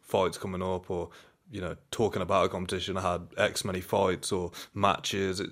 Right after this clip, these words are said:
it just sort of varies. So in that sense, you could sort of refer me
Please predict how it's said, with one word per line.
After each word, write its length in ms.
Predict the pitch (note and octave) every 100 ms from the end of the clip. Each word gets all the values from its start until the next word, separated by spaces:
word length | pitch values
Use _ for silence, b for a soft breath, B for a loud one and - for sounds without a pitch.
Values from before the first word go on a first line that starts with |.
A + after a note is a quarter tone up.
| -
it 120 | A#2+
just 160 | B2+ C3+
sort 140 | A2+
of 80 | F#2+
varies. 340 | F#2+ G2+ G2+ G#2
So 100 | A2+
in 60 | B2+
that 160 | -
sense, 280 | - A2 - B B B B B -
you 100 | G#2+
could 200 | - G#2
sort 200 | G#2 F#2+
of 80 | F#2+
refer 360 | F#2 F2+ F#2+
me 200 | G2 G#2